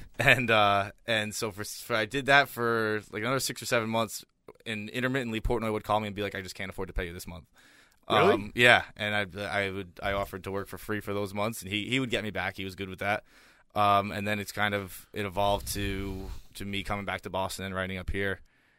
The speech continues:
Speaker 1: and now, now we're back in New York.
Speaker 2: But
Speaker 1: So
Speaker 2: you're in
Speaker 1: we've
Speaker 2: New York
Speaker 1: come,
Speaker 2: now.
Speaker 1: yeah, we've come full circle with it.
Speaker 2: What is your job?
Speaker 1: Job is
Speaker 2: What do you do every day? I mean,
Speaker 1: Uh,
Speaker 2: I, I know the answer to this question 'cause I follow you and Barstool and everything. But what, what do you do? Where do you do it? Do you go into the office?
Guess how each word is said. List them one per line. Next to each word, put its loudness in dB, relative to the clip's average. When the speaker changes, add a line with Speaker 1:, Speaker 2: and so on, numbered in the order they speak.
Speaker 1:
and -8
now, -4
now -10
we're -10
back -2
in -8
New -10
York. -12
Speaker 2:
But 0
Speaker 1:
So 0
Speaker 2:
you're 2
in -2
Speaker 1:
we've 0
Speaker 2:
New 2
York 2
Speaker 1:
come, -4
Speaker 2:
now. -4
Speaker 1:
yeah, 2
we've -8
come -6
full -8
circle -6
with -10
it. -4
Speaker 2:
What 4
is -2
your -4
job? -4
Speaker 1:
Job 12
is 10
Speaker 2:
What 6
do 2
you 0
do 4
every 0
day? -4
I 2
mean, 6
Speaker 1:
Uh, 8
Speaker 2:
I, 8
I 6
know 6
the 2
answer 0
to -4
this -4
question -4
'cause -10
I 0
follow 0
you -2
and -8
Barstool -2
and -6
everything. -6
But -4
what, -2
what -6
do -4
you -2
do? -2
Where -2
do 0
you -2
do 0
it? -10
Do -6
you -4
go 2
into -2
the 4
office? -2